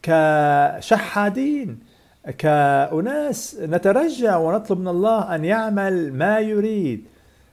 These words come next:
آه، لأنه هو إله الكل وهو يعمل بحسب مشيئته. ولهذا السبب عندما نصلي،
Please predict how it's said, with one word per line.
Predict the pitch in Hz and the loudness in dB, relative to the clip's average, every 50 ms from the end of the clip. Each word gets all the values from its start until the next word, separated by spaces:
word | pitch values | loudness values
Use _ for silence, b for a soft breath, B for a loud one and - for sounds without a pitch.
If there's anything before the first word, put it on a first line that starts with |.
| b - | b -10
آه، | 165 127 127 131 | -4 -2 -2 0
لأنه | 135 143 208 233 240 214 | 0 0 0 0 0 0
هو | 196 190 180 220 285 320 294 247 190 156 - - - - | 0 0 0 0 0 0 0 0 -2 -2 -4 -6 -6 -2
إله | 151 131 135 147 143 143 139 139 135 117 117 - 139 | 0 2 4 4 6 6 4 4 2 -2 -4 -6 -6
الكل | 117 104 - - 123 117 104 101 98 | -6 -6 -6 -4 -2 -2 -2 -2 -2
وهو | 101 113 123 180 226 226 208 190 170 151 - b b b b b b b b - | -4 -2 0 0 2 4 4 4 4 2 0 b b b b b b b b 0
يعمل | 147 202 208 208 208 190 170 | 0 2 2 2 0 0 0
بحسب | 143 151 - - 175 151 - 139 131 | -2 -2 -4 -4 -6 -6 -6 -6 -4
مشيئته. | 127 110 - - - - - - - - _ - - _ _ _ _ _ _ _ 147 | -6 -8 -8 -8 -10 -12 -12 -14 -18 -20 _ -20 -20 _ _ _ _ _ _ _ -2
ولهذا | 143 156 180 208 | 0 2 4 2
السبب | 208 208 - 220 202 - 131 123 | 2 2 0 0 0 0 -2 -4
عندما | 143 165 156 160 151 147 | -4 -2 -2 -2 -2 -2
نصلي، | 139 131 127 - - 202 226 247 254 277 277 269 262 | -4 -4 -6 -4 -4 -4 -4 -4 -4 -6 -6 -6 -8